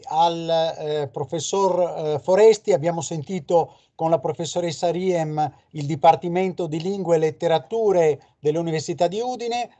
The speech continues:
adesso passiamo al professor Foresti,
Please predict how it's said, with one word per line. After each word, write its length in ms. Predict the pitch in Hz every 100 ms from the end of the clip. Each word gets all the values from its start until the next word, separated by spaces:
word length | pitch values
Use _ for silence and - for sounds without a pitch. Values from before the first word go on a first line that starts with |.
| _
adesso 480 | 156 175 170 185
passiamo 880 | 160 160 - 185 170 170 170 165 160 -
al 600 | 151 156 151 151 151 151
professor 440 | - 147 151 175 156
Foresti, 720 | 208 220 202 185 - 202 208